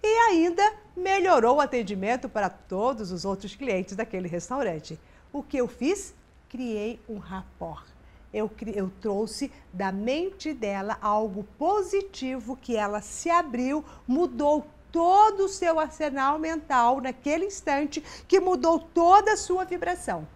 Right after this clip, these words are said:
Então, o elogio tem este poder, mas este elogio sincero. E com isto você abre canais de comunicação brilhantes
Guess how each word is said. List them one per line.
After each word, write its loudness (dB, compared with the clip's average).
Então, -8
o -2
elogio -2
tem -4
este -12
poder, -12
mas -4
este -6
elogio -8
sincero. -8
E -4
com -4
isto -6
você -10
abre 0
canais -4
de -14
comunicação -4
brilhantes 4